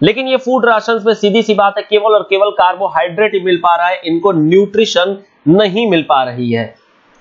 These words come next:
इसके अलावा government ने अब वन राशन कार्ड, वन nation वन राशन कार्ड की scheme भी लागू कर दी है, जिसके कारण से अब जो भी लोगों को मजदूर वर्ग है या जो भी बीपीएल वर्ग है जिनको भी food की shortage है, they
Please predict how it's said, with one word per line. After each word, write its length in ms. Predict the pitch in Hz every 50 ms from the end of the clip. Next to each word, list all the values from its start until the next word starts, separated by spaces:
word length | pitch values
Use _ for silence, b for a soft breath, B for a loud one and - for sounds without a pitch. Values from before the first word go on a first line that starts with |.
| _ -
इसके 200 | 196 185 - 247
अलावा 300 | 240 233 240 240 269 269
government 420 | 226 233 226 214 214 220 226 220 214
ने 140 | 214 226
अब 200 | 214 - 196 208
वन 260 | 208 185 156 202 214 220
राशन 480 | 208 202 190 190 180 - 202 196 190
कार्ड, 300 | 175 196 185 185 170 143 131
वन 180 | 139 180 202 208
nation 300 | 202 202 190 196 208 202 190
वन 140 | 175 190 196
राशन 400 | 180 180 170 170 - 185 180 175
कार्ड 240 | 165 185 180 185 185
की 220 | - 185 175 175
scheme 300 | 170 - - 175 180 180
भी 100 | 170 175
लागू 300 | 170 165 156 160 165 175
कर 180 | 160 175 170 165
दी 120 | 156 165
है, 80 | 165 160
जिसके 280 | 143 156 156 - 170
कारण 340 | 156 - 160 160 165 170 170
से 120 | 170 165 165
अब 420 | - 175 185 165 165 233 233 b b b b b b b _ -
जो 220 | 123 - 262 277
भी 120 | 220 247 247
लोगों 300 | 220 208 202 185 208 208
को 400 | 208 208 202 208 214 214 180 185
मजदूर 280 | 185 160 170 196 202 175
वर्ग 260 | 185 190 185 175 185
है 140 | 185 190 190
या 100 | 190 180
जो 200 | 143 139 190 196
भी 140 | 185 202 175
बीपीएल 480 | 127 139 170 170 175 185 202 202 190
वर्ग 260 | 170 175 175 175 156
है 140 | 175 175 151
जिनको 360 | 127 143 165 175 180 226 226
भी 220 | 208 160 170 190 190 - b b b b b b b _
food 300 | - - 233 269 277 269 -
की 120 | 262 240
shortage 560 | - - - 202 190 196 190 196 240 226 185
है, 160 | 185 196 185 170
they 100 | 214